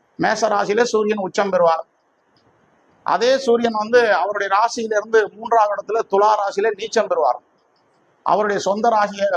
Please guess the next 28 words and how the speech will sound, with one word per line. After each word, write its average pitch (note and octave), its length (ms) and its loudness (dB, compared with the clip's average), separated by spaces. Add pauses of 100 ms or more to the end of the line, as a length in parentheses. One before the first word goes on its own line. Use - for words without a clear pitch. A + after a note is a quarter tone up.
சூரியனுடைய G3 580 0 (320)
ஆட்சியில, F3+ 320 0 (200)
சூரியன் F#3+ 340 0
ஆட்சி F#3+ 260 -2
பெற்று F3+ 260 0 (640)
சிம்ம G#3+ 360 2
ராசியில F#3+ 380 -2
தான் F#3 120 -2
அவர் F3+ 200 -2
ஆட்சி G#3+ 260 -2
பெற்றிருப்பார். E3 480 -2 (680)
அப்ப F#3+ 160 -2 (160)
ஆட்சி C4+ 300 0
பெற்றிருக்கக்கூடிய G#3 600 -2
சூரியன் A3 320 2
இப்ப G3 180 -4
சிம்ம G#3+ 240 2
ராசியிலே G#3 380 0
இருக்காருன்னு G3 360 -2
வச்சுங்களேன், D3+ 460 0 (540)
அவர் G3 300 0
இருக்கிற B3+ 240 2 (120)
நட்சத்திரம் G#3 480 0
வந்து F3+ 180 -6 (500)
உத்திர B3+ 160 0 (100)
நட்சத்திரம்னு A3+ 420 -2
ஒண்ணு G#3+ 140 -6
இருக்குல்ல, A#3+ 260 0